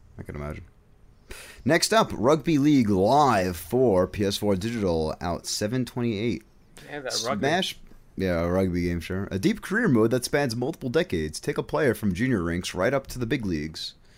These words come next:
Speaker 1: Smashbox Arena, P S V R Digital.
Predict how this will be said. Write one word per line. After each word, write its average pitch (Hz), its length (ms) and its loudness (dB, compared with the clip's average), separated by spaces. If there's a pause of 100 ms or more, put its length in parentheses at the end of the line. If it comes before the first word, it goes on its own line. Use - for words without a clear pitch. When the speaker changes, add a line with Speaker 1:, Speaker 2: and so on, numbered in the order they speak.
(500)
Speaker 1:
Smashbox 175 640 2
Arena, 143 300 4
P - 180 -2
S 143 160 0
V 127 260 0
R 131 260 6
Digital. 90 560 -4